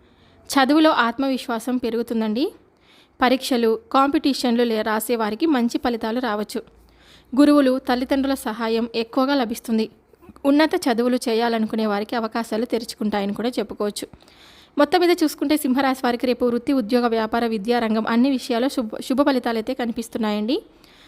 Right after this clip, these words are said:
అలాగే దాంపత్య జీవితంలో రేపటి రోజున చిన్న చిన్న అసౌకర్యాలు తొలగి సౌఖ్యం పెరుగుతుంది. ఒకరినొకరు అర్థం చేసుకోవడానికి ఇది మంచి రోజని కూడా చెప్పుకోవచ్చు. కుటుంబ విషయాల్లో కలిసికట్టుగా నిర్ణయాలు తీసుకుంటారండి.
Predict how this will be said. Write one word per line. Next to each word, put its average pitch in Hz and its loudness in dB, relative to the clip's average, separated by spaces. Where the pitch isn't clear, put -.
అలాగే 240 4
దాంపత్య 262 2
జీవితంలో 247 2
రేపటి 226 -4
రోజున 226 0
చిన్న 294 4
చిన్న 330 2
అసౌకర్యాలు 247 0
తొలగి 226 -2
సౌఖ్యం 240 -2
పెరుగుతుంది. 220 -2
ఒకరినొకరు 247 2
అర్థం 220 -2
చేసుకోవడానికి 214 -4
ఇది 226 -4
మంచి 240 0
రోజని 208 -2
కూడా 214 -6
చెప్పుకోవచ్చు. - -8
కుటుంబ 294 2
విషయాల్లో 233 0
కలిసికట్టుగా 226 -6
నిర్ణయాలు 214 0
తీసుకుంటారండి. 208 -2